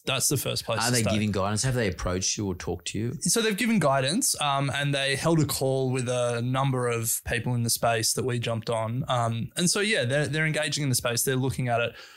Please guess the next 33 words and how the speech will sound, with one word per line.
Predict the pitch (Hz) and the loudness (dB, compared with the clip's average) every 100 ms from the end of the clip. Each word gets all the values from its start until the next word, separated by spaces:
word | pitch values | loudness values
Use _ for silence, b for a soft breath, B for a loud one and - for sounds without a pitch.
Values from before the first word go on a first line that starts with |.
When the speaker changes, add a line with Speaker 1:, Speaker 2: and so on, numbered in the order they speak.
| B - | B -4
Speaker 1:
But | 165 | -2
I | 160 | 0
don't | 165 175 | 0 0
think | - 175 - | 0 0 -2
we | 139 131 139 | -4 0 0
necessarily | 135 135 139 - - 127 120 117 - _ - - 127 | 2 2 2 2 2 0 0 -2 -6 _ -20 -8 0
need | 127 127 131 | 2 4 2
to | |
think | 123 123 | 0 -2
that's | 117 | -2
a | 120 | -2
bad | 113 110 110 | -2 -2 -2
thing | 110 | -6
to | 107 | -6
begin | 110 113 107 | -4 -4 -2
Speaker 2:
No, | 127 | 0
Speaker 1:
with. | 113 | 0
Speaker 2:
totally. | 135 123 | 2 2
Speaker 1:
Um, | 131 120 117 B B | 2 2 -2 B B
I | - | -4
think | 131 170 147 - - _ - | 0 2 0 -2 -12 _ 2
engaging | 151 147 156 147 | 2 2 0 0
with | 143 | 2
the | 131 | 2
regulator | 131 127 127 123 117 | 2 2 2 2 2
more | 120 131 | 2 2
and | 120 | 2
more | 123 117 110 - - | 0 -2 -4 -8 -2
is | 127 | -2
better | 117 156 127 110 214 - | 0 0 0 -2 -2 -2
rather | 139 127 120 | 0 2 2
than | 120 117 | 0 -2
just | 117 120 - - | -2 0 0 -2